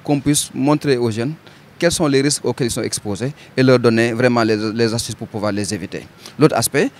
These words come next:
c'est que ces jeunes-là puissent mieux utiliser ce temps-là pour que ça puisse leur rapporter. Parce que les entreprises qui sont derrière, vous pouvez penser que c'est gratuit parce que Facebook, vous ne payez rien, WhatsApp, vous ne payez rien, euh, euh, TikTok, vous ne payez rien, mais derrière, eux, ils gagnent.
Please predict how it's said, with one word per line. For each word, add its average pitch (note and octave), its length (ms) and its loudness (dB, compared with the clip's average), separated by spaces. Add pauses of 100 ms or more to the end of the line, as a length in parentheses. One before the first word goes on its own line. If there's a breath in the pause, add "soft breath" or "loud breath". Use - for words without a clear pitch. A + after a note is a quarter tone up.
(120)
c'est A#2 160 -4
que C3+ 100 -6
ces D3 160 2
jeunes-là A#2 400 2
puissent C#3 260 -6
mieux D3 200 4
utiliser B2+ 320 0
ce - 100 -4
temps-là G#2 340 0
pour - 140 -8
que C3 60 -10
ça A#2+ 160 0
puisse B2+ 160 -8
leur A2+ 180 0
rapporter. G#2+ 460 -2 (200 loud breath)
Parce G#2 120 -6
que - 100 -4
les C3 160 2
entreprises F3 300 2
qui E3 80 -8
sont C3+ 160 -2
derrière, A2 360 2
vous B2 160 -6 (120)
pouvez G3+ 240 6
penser E3 280 2
que D3+ 120 -4
c'est C#3+ 120 0
gratuit B2+ 360 2
parce - 160 -8
que A#2+ 100 -6
Facebook, A#2 320 -6 (320 loud breath)
vous G#2+ 160 -4
ne A#2 60 0
payez A#2+ 260 6
rien, D3 300 4 (200 loud breath)
WhatsApp, B2+ 300 0
vous A#2 120 -4
ne A2 40 -4
payez A#2+ 280 2
rien, D#3+ 280 0 (240 loud breath)
euh, A#2+ 840 4
euh, C3+ 140 4
TikTok, C3 340 0
vous C3+ 120 -4
ne B2+ 40 0
payez B2+ 280 4
rien, D#3+ 260 0 (340 loud breath)
mais A#2 120 0
derrière, D3+ 440 6
eux, D3+ 120 0
ils D3 120 2
gagnent. B2 280 2